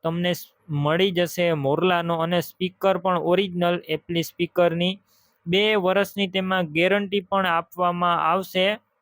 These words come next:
અને ટોટલ જવાબદારી સાથે ફિટિંગ પણ કરી આપવામાં આવશે. મંદિર છે, તમારો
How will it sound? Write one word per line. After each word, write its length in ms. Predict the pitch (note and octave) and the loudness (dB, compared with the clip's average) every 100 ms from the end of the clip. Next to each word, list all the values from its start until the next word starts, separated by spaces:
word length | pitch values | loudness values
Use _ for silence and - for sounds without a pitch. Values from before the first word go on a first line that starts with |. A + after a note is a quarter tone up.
| _ _ _ _ _ _ _ - - | _ _ _ _ _ _ _ -12 -4
અને 160 | F3 F#3 | -2 0
ટોટલ 440 | E3+ F3+ - F#3+ | 0 -2 0 0
જવાબદારી 600 | D#3 E3+ F#3+ F3 F#3 F#3 | 2 0 0 0 -2 -2
સાથે 300 | F#3 F3+ F#3+ | -2 -2 -2
ફિટિંગ 440 | D#3+ E3+ F#3 G#3+ G#3 F#3+ | -2 -4 -2 -2 -2 0
પણ 220 | G3 F#3+ | 0 0
કરી 300 | F#3 F#3 F#3 | 2 2 4
આપવામાં 560 | F3+ - F#3 F3 F3 E3+ | 0 0 -4 0 2 0
આવશે. 260 | E3 F3 | 0 -4
મંદિર 520 | D#3+ C#3+ E3 E3+ F3 D3+ | -2 -2 -2 0 0 -2
છે, 240 | - E3+ | 0 -2
તમારો 460 | - D#3 D#3+ D#3+ | 0 -2 2 2